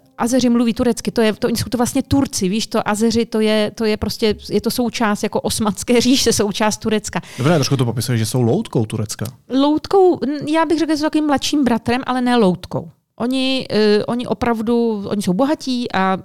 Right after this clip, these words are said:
Speaker 1: mm, mají, eh, svou hrdost také, nes-, necítí se součástí Turecka, ale dívají se na tureckou televizi. To dělá hodně. Eh, a, mm, otázkách geopolitických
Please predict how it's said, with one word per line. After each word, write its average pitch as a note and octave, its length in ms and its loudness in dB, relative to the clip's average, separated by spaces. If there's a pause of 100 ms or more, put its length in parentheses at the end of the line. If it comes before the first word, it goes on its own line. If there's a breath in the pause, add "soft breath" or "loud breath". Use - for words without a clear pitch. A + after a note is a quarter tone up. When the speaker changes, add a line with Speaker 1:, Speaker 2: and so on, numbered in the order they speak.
Speaker 1:
mm, G3+ 420 -4
mají, G3 600 -2
eh, F#3 200 -4
svou E3 220 -2
hrdost C4 360 0
také, A3+ 420 0 (520 loud breath)
nes-, G3+ 320 2
necítí B3+ 380 0
se C4+ 120 -2
součástí A#3 640 -2
Turecka, G#3 640 -2 (340 loud breath)
ale E4+ 120 0
dívají F#3+ 200 0
se - 120 -4
na E3 80 0
tureckou D#3 400 -6
televizi. - 440 -12 (760 loud breath)
To B3 100 -2 (100)
dělá E3 260 -2
hodně. E3+ 360 2 (300 loud breath)
Eh, A3+ 380 2 (180)
a, B3 440 2 (280)
mm, A#3 460 -2 (1200)
otázkách C#4 920 0 (140)
geopolitických G#3 1200 0